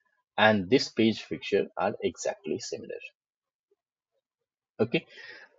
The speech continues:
so if you observe, the difference between page fixture and browser fixture is, in terms of page,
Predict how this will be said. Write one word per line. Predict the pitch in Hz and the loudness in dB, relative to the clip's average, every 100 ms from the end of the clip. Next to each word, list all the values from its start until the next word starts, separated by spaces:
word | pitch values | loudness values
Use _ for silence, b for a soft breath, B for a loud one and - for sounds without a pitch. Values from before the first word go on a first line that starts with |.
| B | B
so | - - 123 | -2 6 8
if | - - | 6 4
you | 143 | 4
observe, | 117 110 131 156 | 6 6 4 4
the | 147 | 2
difference | 120 - 143 139 | 2 2 -2 0
between | 127 110 127 123 | -2 -2 -4 0
page | 120 120 123 | 6 6 4
fixture | - - - 143 151 - - | -6 -6 0 0 0 -6 -2
and | 95 98 92 - _ 92 | 0 0 -4 -8 _ 2
browser | 117 101 131 | 4 6 4
fixture | - 113 - 135 | 4 -2 2 2
is, | 131 226 - - _ _ _ _ _ _ _ _ | 4 2 -2 -12 _ _ _ _ _ _ _ _
in | 123 123 127 | 2 2 4
terms | 123 120 | 2 4
of | 147 - | -2 2
page, | 117 127 | 6 6